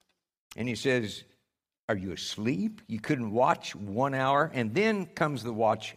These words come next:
and pray, "so that you will not fall into temptation. The spirit is willing, but the body is weak."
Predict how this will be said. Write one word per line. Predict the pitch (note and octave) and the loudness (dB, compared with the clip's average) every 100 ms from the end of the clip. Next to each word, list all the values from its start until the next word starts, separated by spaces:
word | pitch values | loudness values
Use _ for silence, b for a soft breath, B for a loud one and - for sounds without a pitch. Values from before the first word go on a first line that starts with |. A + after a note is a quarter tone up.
| - | -4
and | C#3 C3+ C3+ A#2 - | 0 0 0 -4 -10
pray, | - C3+ B2 A2 F#2 E2 D#2 - _ _ _ _ _ _ _ _ _ _ _ - | -2 4 6 6 2 -2 -6 -10 _ _ _ _ _ _ _ _ _ _ _ -6
"so | A2+ | 0
that | A#2 G#2+ | 0 -2
you | A2 C3+ G3+ | -2 2 4
will | F#3+ E3+ | 4 6
not | D#3 - | 4 4
fall | D3+ C#3 | 4 2
into | A#2+ | 2
temptation. | G2 A2+ F#2+ B2 G2 - | -2 -6 0 0 0 -2
The | F#2 | -8
spirit | - D3+ D#3+ | -6 -2 0
is | B2 | 0
willing, | B2 A#2+ G#2+ | -2 0 0
but | G2 | -4
the | F#2+ | 0
body | G#2 G#2+ G2 | 2 2 0
is | D#2 | -4
weak." | F#2+ F2+ | -6 -6